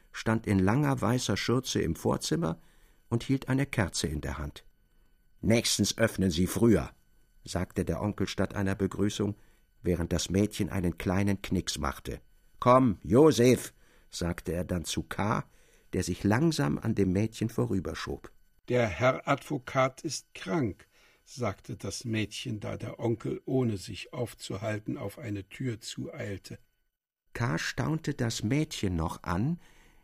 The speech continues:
Speaker 1: während es sich schon umgedreht hatte, um die Wohnungstüre wieder zu versperren. Es hatte ein puppenförmig gerundetes Gesicht, nicht nur die bleichen Wangen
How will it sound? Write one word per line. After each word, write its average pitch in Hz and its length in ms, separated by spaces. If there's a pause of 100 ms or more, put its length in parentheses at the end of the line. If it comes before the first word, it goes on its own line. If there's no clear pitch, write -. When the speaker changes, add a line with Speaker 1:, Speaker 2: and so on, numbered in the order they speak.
(160)
Speaker 1:
während 117 340
es - 160
sich 113 120
schon 95 200
umgedreht 156 760
hatte, 143 240
um 110 160
die 98 180
Wohnungstüre 104 840
wieder 95 240
zu - 140
versperren. 123 600 (840)
Es - 160
hatte 135 220
ein 107 160 (100)
puppenförmig 143 800
gerundetes 127 720
Gesicht, - 500 (380)
nicht - 240
nur 85 120
die 98 120
bleichen 87 460
Wangen 85 380